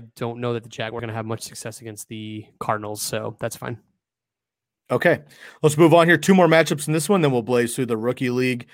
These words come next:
Speaker 2: Lucas and Nosu for you. We'll go Lucas first. Matt Ryan, James White, Javonte Williams, Davante Adams, uh, Tyreek Hill, Tyler Higbee, Allen Robinson, Matt Stafford, and the Broncos defense.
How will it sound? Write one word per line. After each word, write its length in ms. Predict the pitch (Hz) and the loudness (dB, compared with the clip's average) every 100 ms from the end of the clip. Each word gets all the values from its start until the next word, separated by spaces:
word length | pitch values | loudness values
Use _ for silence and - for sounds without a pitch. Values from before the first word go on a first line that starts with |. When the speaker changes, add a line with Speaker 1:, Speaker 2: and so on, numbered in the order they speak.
| _ _ 143 | _ _ 4
Speaker 2:
Lucas 440 | 196 233 247 - | 4 6 2 2
and 240 | 170 165 165 | 0 2 4
Nosu 380 | 175 147 185 | 4 2 -2
for 140 | 143 156 | 0 2
you. 160 | 165 | 4
We'll 80 | 151 | 4
go 120 | 143 143 | 4 4
Lucas 340 | 139 143 143 | 2 -2 -2
first. 300 | - 151 143 | 2 2 2
Matt 200 | 135 127 | -2 0
Ryan, 320 | 127 139 139 | 0 0 -2
James 300 | 120 127 117 | -2 -4 -4
White, 300 | 107 127 139 | 0 2 0
Javonte 360 | 131 120 123 110 | -2 -6 -4 -2
Williams, 440 | 123 180 196 190 - - - _ _ | 0 2 2 0 -6 -20 -20 _ _
Davante 360 | 123 139 143 120 | 2 4 4 4
Adams, 480 | 127 147 151 147 - _ _ _ _ _ _ _ _ _ _ _ 131 | 4 4 2 -4 -10 _ _ _ _ _ _ _ _ _ _ _ -10
uh, 180 | 123 120 | -8 -6
Tyreek 340 | 165 156 143 | 0 0 2
Hill, 360 | 180 180 180 127 | 2 2 2 -2
Tyler 280 | 139 135 | 0 0
Higbee, 500 | 113 196 175 196 190 - _ _ _ _ _ _ | 0 -2 -2 -2 -4 -8 _ _ _ _ _ _
Allen 220 | 135 165 151 | 4 4 6
Robinson, 600 | 147 151 147 151 151 139 | 6 6 2 0 0 0
Matt 180 | 127 123 | -2 -4
Stafford, 540 | - 143 135 147 131 | 0 2 2 2 0
and 440 | - 127 127 123 | -4 -4 -2 -2
the 80 | 120 | -4
Broncos 520 | 110 120 120 123 113 | -2 -4 -2 -4 -6
defense. 720 | 98 147 147 151 143 143 - | -4 -4 2 2 2 0 -6